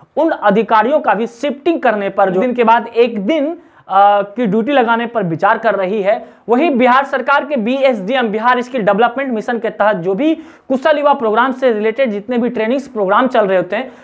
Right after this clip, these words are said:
उन सभी training programs को भी इकतीस मार्च तक के लिए स्थगित किया गया है। वहीं खगड़िया के सिविल सर्जन क्या कुछ कह रहे हैं, जरा आप सुनिए कि इस कोरोना वायरस से बचने के लिए कैसे हमें क्या करना चाहिए, जरा आप सुनिए,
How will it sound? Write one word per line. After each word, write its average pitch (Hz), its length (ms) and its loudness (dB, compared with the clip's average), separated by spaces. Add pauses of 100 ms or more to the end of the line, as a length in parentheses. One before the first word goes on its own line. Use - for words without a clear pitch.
(100)
उन 277 240 4
सभी 262 400 2
training 277 340 0
programs 262 560 0
को 277 100 2
भी 269 140 0
इकतीस 262 640 -2
मार्च 220 380 2
तक 233 160 -2
के 220 100 2
लिए 214 240 0
स्थगित 247 400 -4
किया 202 220 4
गया 185 180 2
है। 208 360 0 (200)
वहीं 294 300 0
खगड़िया 269 400 0
के 320 180 -4
सिविल 302 360 -2
सर्जन 233 520 0 (460)
क्या 233 140 -4
कुछ 254 220 -6
कह 196 140 -2
रहे 185 200 -2
हैं, 185 180 -10
जरा 175 180 0
आप 165 320 -2
सुनिए 202 260 0
कि 190 260 -8 (140)
इस 247 220 -4 (440)
कोरोना 233 280 4
वायरस 208 500 2
से 330 80 2
बचने 294 460 0
के 359 120 -2
लिए 277 140 2
कैसे 240 300 -2
हमें 208 220 -4
क्या 190 200 -2
करना 165 260 -6
चाहिए, 160 400 -4 (160)
जरा 165 140 4
आप 151 160 2
सुनिए, 156 460 -6